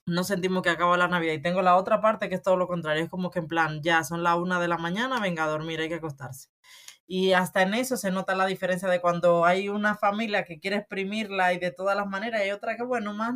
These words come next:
normalita. Definitivamente es verdad. Y la Navidad es hermosa y hay que disfrutarla.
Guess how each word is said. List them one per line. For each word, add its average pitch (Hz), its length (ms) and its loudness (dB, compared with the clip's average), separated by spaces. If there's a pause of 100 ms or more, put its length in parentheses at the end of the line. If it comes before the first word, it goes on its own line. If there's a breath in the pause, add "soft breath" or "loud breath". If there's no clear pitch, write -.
(120)
normalita. 208 960 -2 (420 loud breath)
Definitivamente 180 840 -2
es 170 80 0
verdad. 139 420 -8
Y 175 100 -12
la 180 100 0
Navidad 180 340 2
es 185 120 -4
hermosa 170 520 -4
y 165 100 -2
hay 160 140 -2
que 165 140 -6
disfrutarla. 143 720 -12